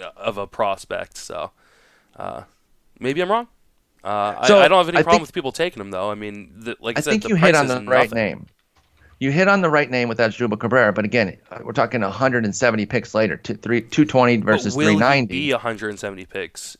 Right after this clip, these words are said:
Speaker 1: now? So,
Speaker 2: He's
Speaker 1: like,
Speaker 2: gonna be at
Speaker 1: he's
Speaker 2: least a hundred and thirty.
Speaker 1: he's
Speaker 2: Like,
Speaker 1: gonna,
Speaker 2: how, how
Speaker 1: he's gonna jump over at least a few guys. Like, I, I
Speaker 2: Yeah, but, like, how much?
Speaker 1: He's
Speaker 2: Like,
Speaker 1: gone
Speaker 2: it's
Speaker 1: as
Speaker 2: just not gonna
Speaker 1: early
Speaker 2: be
Speaker 1: as
Speaker 2: that much.
Speaker 1: three forty-nine,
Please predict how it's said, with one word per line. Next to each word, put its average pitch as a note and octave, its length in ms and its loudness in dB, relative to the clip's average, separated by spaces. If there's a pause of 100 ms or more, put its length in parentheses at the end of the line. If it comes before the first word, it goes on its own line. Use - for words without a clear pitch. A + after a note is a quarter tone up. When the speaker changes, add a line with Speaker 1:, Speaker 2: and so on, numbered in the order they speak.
Speaker 1:
now? G#2+ 480 -10 (560)
So, A#2+ 240 -4
Speaker 2:
He's B2 100 -4
Speaker 1:
like, - 20 -6
Speaker 2:
gonna C#3 120 4
be C3 80 4
at A#2 60 2
Speaker 1:
he's - 0 -
Speaker 2:
least B2 200 -4
a G#2 60 2
hundred A#2+ 300 2
and G2 260 -2
thirty. A2+ 480 0
Speaker 1:
he's - 240 -16
Speaker 2:
Like, G#2+ 120 0
Speaker 1:
gonna, E3+ 340 4
Speaker 2:
how, C#3 80 0
how - 100 -12 (320)
Speaker 1:
he's D3 220 -10
gonna F3 260 0
jump E3 420 -4
over C3 1000 -2 (640)
at A#2+ 160 -6
least C#3+ 400 -8
a C#3+ 80 2
few D#3 520 -12
guys. G2 840 -6 (1300)
Like, A#2+ 140 -8
I, B2+ 200 -2
I B2 120 0
Speaker 2:
Yeah, D#3 40 4
but, G#2 160 -4
like, A#2+ 160 -2
how C3+ 400 0
much? A#2+ 760 -4 (1120)
Speaker 1:
He's D3 220 -10
Speaker 2:
Like, - 40 -2
Speaker 1:
gone F3 180 6
Speaker 2:
it's - 0 -
Speaker 1:
as F3 120 2
Speaker 2:
just - 0 -
not C#3+ 160 2
gonna E3+ 160 2
Speaker 1:
early - 20 2
Speaker 2:
be C#3+ 180 0
Speaker 1:
as - 20 -2
Speaker 2:
that A2+ 380 0
much. C#3 60 0
Speaker 1:
three G#2 120 2
forty-nine, A2 1400 -6